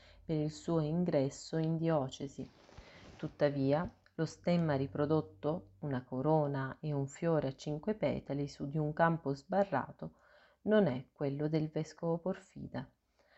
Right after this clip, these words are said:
noto dalla tradizione erudita e raffigurante un'aquila che sovrasta i tre colli, escludendo quindi il vescovo Porfida, il vescovo Orso de Leone,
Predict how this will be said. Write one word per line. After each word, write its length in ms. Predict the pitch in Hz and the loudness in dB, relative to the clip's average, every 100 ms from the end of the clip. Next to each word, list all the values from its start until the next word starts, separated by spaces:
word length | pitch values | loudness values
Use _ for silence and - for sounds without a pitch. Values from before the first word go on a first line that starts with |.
| _ | _
noto 480 | 156 151 135 139 139 | 0 2 2 0 -4
dalla 260 | 131 127 127 | -2 -2 -2
tradizione 760 | 139 143 139 - 165 160 139 | -2 -2 -4 -4 -2 0 0
erudita 680 | 135 175 190 156 131 151 - - | -2 -2 0 0 0 -2 -2 -4
e 120 | 180 | -2
raffigurante 1120 | 156 143 - 139 151 151 135 139 - 160 - _ _ _ _ _ _ _ _ _ 180 | -2 -4 -6 -2 2 2 2 -2 -6 -8 -8 _ _ _ _ _ _ _ _ _ 0
un'aquila 720 | 175 143 143 - 165 180 175 | 4 4 2 -2 0 0 -2
che 140 | - | -8
sovrasta 580 | 180 208 190 131 - - | 0 2 4 0 -4 -4
i 100 | 156 | -4
tre 260 | - 165 - | -2 -8 0
colli, 520 | 139 123 127 131 123 _ _ _ - - _ | 4 4 2 -4 -10 _ _ _ -20 -20 _
escludendo 760 | - 160 - 160 156 156 147 147 | -6 -6 -4 0 4 4 4 0
quindi 600 | - 151 143 131 127 170 - | 0 0 0 -2 -4 -8 -4
il 160 | 139 | -2
vescovo 520 | 123 135 - - 135 139 | 0 -2 -2 -4 -2 0
Porfida, 720 | 190 196 - - - - - _ - | -4 -4 -10 -10 -6 -8 -8 _ -2
il 140 | 196 | 0
vescovo 680 | 170 156 - 170 175 - 180 | 2 0 0 0 2 4 4
Orso 360 | 175 - - | 4 0 -4
de 120 | 147 143 | 2 6
Leone, 580 | 190 170 135 139 156 | 8 6 6 0 -2